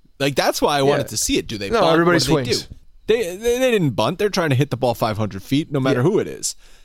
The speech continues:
Speaker 1: They were lucky to win the first game, I think, because they got a bloop single by Gio with two outs to score the run, and, and, and great. And then today they loaded the bases, and Gary Sanchez hit a batting practice, uh,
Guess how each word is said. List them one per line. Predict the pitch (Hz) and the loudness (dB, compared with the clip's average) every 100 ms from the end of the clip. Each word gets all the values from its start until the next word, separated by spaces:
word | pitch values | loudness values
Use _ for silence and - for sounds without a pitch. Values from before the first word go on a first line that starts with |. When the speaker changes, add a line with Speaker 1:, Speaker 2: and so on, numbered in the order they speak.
| - - | -8 0
Speaker 1:
They | 147 | 2
were | 127 | 4
lucky | 101 196 - 196 | 2 2 0 0
to | 147 | 2
win | 127 131 127 | 2 2 0
the | 113 | -2
first | 143 180 - | 0 0 0
game, | 123 117 | -2 -2
I | 113 | -2
think, | 120 156 | -2 -4
because | 127 127 120 104 - - - - - - - - | -4 -2 -2 -2 -8 -12 -20 -20 -20 -20 -12 -6
they | 120 | 0
got | 131 120 | 2 2
a | 107 | 0
bloop | 98 131 160 - | 2 2 2 0
single | 170 147 151 | 0 2 2
by | 139 127 | 2 0
Gio | 120 156 135 117 | 2 2 2 2
with | 120 | 0
two | - 131 | 0 2
outs | 147 139 - - | 2 0 -4 -6
to | |
score | 127 - 131 | -6 -2 -2
the | 143 | 0
run, | 208 117 107 | -2 -2 -4
and, | 110 | -4
and, | 120 85 | -6 -6
and | 101 135 143 | -6 -4 -2
great. | 208 120 - | -2 -2 -2
And | 127 | -2
then | 123 117 | 0 -2
today | 127 123 131 165 - - - | -2 0 0 -2 -6 -12 0
they | 127 | 2
loaded | 127 135 135 | 4 2 2
the | 113 | 0
bases, | - 123 156 147 | 0 0 0 0
and | 139 | 0
Gary | 131 139 | 0 0
Sanchez | - 127 147 135 | 0 -2 -2 -2
hit | 143 | -2
a | |
batting | 123 139 147 139 | -2 -2 0 0
practice, | 143 143 147 - - - - - - | 0 0 -2 -4 -10 -14 -6 -6 -2
uh, | 143 135 | -2 0